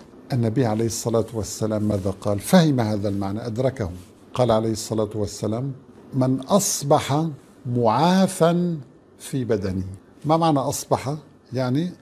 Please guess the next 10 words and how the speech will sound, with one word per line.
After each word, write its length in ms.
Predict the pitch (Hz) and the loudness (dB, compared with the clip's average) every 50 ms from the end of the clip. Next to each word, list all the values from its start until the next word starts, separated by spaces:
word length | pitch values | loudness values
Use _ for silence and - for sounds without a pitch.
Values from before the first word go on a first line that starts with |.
| - - - | -8 -4 -2
أشرقت 480 | 170 - - 160 156 - - 131 - - | -2 0 2 2 2 2 2 2 2 4
عليه 260 | 139 135 139 127 120 | 4 4 4 4 2
الشمس، 600 | 113 - - - 139 156 175 170 - - - - - _ _ - - - | 0 -2 -2 0 0 0 -2 -4 -8 -12 -18 -20 -20 _ _ -20 -20 -14
فوجد 540 | - - 127 135 165 196 190 160 170 151 143 | -4 0 4 6 8 8 8 6 6 6 6
نفسه 580 | 147 160 160 151 - - 165 139 131 151 156 | 4 4 2 0 0 0 2 2 2 2 0
أنه 280 | 156 151 143 123 123 131 | 0 0 0 0 0 0
معافى، 540 | 123 123 110 98 98 104 101 - - 120 127 131 - - - - - - - - | 0 0 0 0 0 0 -2 -4 -6 -8 -8 -10 -12 -20 -20 -20 -20 -6 0 4
آمناً 800 | 190 196 196 196 190 180 180 180 175 180 185 190 196 196 190 175 151 139 - - - | 4 4 6 6 4 4 4 4 4 2 2 2 2 2 2 0 -2 -6 -14 -20 -20
في 360 | - - - - 143 135 131 127 | -20 -14 -6 -2 0 0 0 0
سربه، 560 | 131 - - 139 131 113 104 104 110 98 | 0 0 0 0 0 0 -2 -2 -4 -4